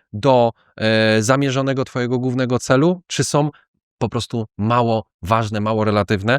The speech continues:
Więc tutaj na pewno trzeba się nauczyć mocnej priorytetyzacji tego, co masz do zrobienia.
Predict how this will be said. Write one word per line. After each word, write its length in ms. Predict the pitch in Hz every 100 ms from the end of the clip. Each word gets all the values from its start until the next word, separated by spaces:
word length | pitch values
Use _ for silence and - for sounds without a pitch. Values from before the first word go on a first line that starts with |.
| -
Więc 220 | 123 -
tutaj 420 | 180 170 160 160 -
na 240 | 131 135 139
pewno 360 | - 151 147
trzeba 280 | 139 - 127
się 140 | - 123
nauczyć 380 | 123 127 120
mocnej 320 | 123 120 127 113
priorytetyzacji 920 | 123 120 120 120 117 110 110 - 113
tego, 260 | 131 120
co 140 | 117 113
masz 160 | 110
do 100 | 104
zrobienia. 400 | 101 104 98 92